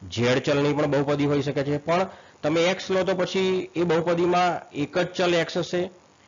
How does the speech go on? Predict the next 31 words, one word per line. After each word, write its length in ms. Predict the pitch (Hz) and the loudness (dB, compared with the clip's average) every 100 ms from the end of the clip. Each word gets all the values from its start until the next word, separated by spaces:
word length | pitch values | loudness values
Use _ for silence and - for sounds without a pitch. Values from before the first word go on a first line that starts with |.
| _ - | _ -6
તમે 200 | 110 120 | -2 0
વાય 260 | 101 120 | 2 2
લેશો 320 | 143 143 165 | 2 0 0
તો 360 | 143 156 151 151 | -2 0 2 0
એ 160 | - 143 | 0 -2
બહુપદીમાં 560 | 139 143 143 147 151 | 0 0 0 0 0
ફક્ત 340 | 147 135 123 143 | -2 -6 -6 -4
એક 380 | 135 110 - | -4 -6 -4
જ 60 | 139 | -6
ચલ 300 | - 147 135 | -2 -2 -2
વાય 280 | 90 110 131 | -2 0 0
હશે, 400 | 131 127 131 147 - - - - - | -2 -2 -4 -4 -10 -20 -20 -20 -8
અને 200 | 104 110 | -4 -4
ઝેડ 280 | 92 117 143 | -2 0 2
લેશો 340 | 135 127 139 | 2 0 -2
તો 180 | 131 135 | -4 -4
એ 140 | 117 | -4
બહુપદીમાં 640 | 135 113 120 123 117 120 120 | -4 -2 -2 -4 -2 -2 -4
એક 340 | - 107 - | -6 -10 -4
જ 60 | 135 | -4
ચલ 320 | - 104 113 | -2 -4 -4
ઝેડ 220 | 98 127 | 0 0
હશે, 180 | 107 113 | 0 -2
કેમ 160 | 120 127 | -2 -2
કે 80 | |
આપણી 280 | 135 117 170 | -2 0 -2
જે 340 | 135 101 151 160 | -4 -4 -2 -2
બહુપદી 440 | 151 139 131 135 | -2 -2 -2 -2
લેવાની 360 | 123 117 117 104 | 0 0 -2 -4
છે 140 | 143 | -4
એ 260 | 147 107 | -4 -4